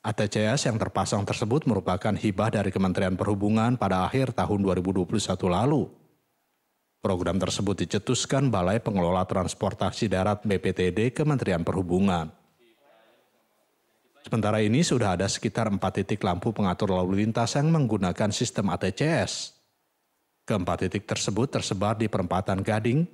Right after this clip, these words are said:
Pertigaan Arah Pelayan, dan Perempatan Budegan, Wonosari, Gunung Kidul. Seksi Manajemen dan Rekayasa Lalu Lintas Dinas Perhubungan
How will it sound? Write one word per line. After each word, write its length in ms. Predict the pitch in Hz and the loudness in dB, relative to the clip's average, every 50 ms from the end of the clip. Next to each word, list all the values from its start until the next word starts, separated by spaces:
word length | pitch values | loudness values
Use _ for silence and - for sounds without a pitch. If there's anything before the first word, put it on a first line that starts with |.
| - - _ _ - | -10 -20 _ _ -8
Pertigaan 480 | 107 - - 104 - 104 98 92 98 | -6 -4 -4 -2 0 0 0 0 0
Arah 240 | 92 98 95 82 - | 0 0 -2 -2 -2
Pelayan, 480 | - 104 90 90 95 98 107 120 139 135 - - _ _ _ | -2 0 0 2 2 2 2 2 0 -2 -4 -8 _ _ _
dan 160 | - 110 107 | -2 -2 0
Perempatan 560 | 101 104 98 90 - 95 95 92 107 98 92 | 0 0 -2 -2 0 -2 -2 0 0 0 0
Budegan, 560 | 92 98 90 92 90 87 110 110 117 127 131 - - - | 0 0 0 -2 -2 0 0 0 0 0 -2 -4 -4 -2
Wonosari, 560 | 139 123 107 101 90 - 113 98 95 107 107 98 | 0 2 2 2 2 2 0 0 2 0 0 0
Gunung 240 | 101 90 82 82 | 0 0 0 -2
Kidul. 400 | - - 139 143 147 147 107 73 - - - _ _ _ _ _ _ _ _ _ _ _ _ _ _ _ _ _ _ _ _ _ _ _ _ _ _ _ _ _ _ _ _ _ _ _ _ _ _ _ _ _ _ _ - | -2 0 0 2 2 2 2 0 -2 -8 -16 _ _ _ _ _ _ _ _ _ _ _ _ _ _ _ _ _ _ _ _ _ _ _ _ _ _ _ _ _ _ _ _ _ _ _ _ _ _ _ _ _ _ _ -4
Seksi 320 | - 120 110 - - 123 | -2 -2 -2 -2 -2 0
Manajemen 560 | 104 101 98 95 92 101 95 101 113 123 123 | 0 2 2 2 0 0 0 0 0 2 2
dan 80 | 110 98 | 2 0
Rekayasa 640 | 90 90 92 90 - 98 92 95 92 90 - - 101 | 0 0 -2 0 0 0 2 2 2 2 0 0 0
Lalu 320 | 95 95 92 92 95 104 | 2 2 2 2 2 0
Lintas 320 | 104 107 113 113 113 - - | 0 2 2 0 0 0 0
Dinas 320 | 135 131 131 110 - - | 0 0 0 0 0 -2
Perhubungan 480 | - 101 101 104 98 104 101 98 92 | -2 -2 -2 0 0 0 2 2 2